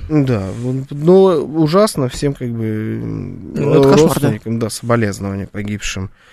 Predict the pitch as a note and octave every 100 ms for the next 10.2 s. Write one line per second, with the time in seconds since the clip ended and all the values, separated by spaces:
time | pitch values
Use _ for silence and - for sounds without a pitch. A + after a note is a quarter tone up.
0 | - - - - B2+ C#3 - C3+ C#3 C3+
1 | B2 G2+ G2 G#2 A#2 - C#3+ D3 C#3+ D3
2 | E3+ D#3 C3 C#3+ - B2+ C#3+ C3 A#2+ A2
3 | A#2+ B2+ B2 C3 B2 A#2+ A#2+ G#2+ F#2+ G2
4 | - _ _ _ _ _ G3+ G3 F3 G3
5 | G2+ G2 - - - E2+ - E2+ - -
6 | F#2 - G#3 F3 G3 E3+ E3 - - D4
7 | F#3+ C#3 G3+ B3+ F#3 D3+ D#3 F3 D3+ A#3
8 | A#3+ A#3 C3 D3 G3+ E3 - D#3 E3+ F#3+
9 | D#3+ C#3+ F#3 A3 B2 G2 - C3 D3 G#3
10 | A#3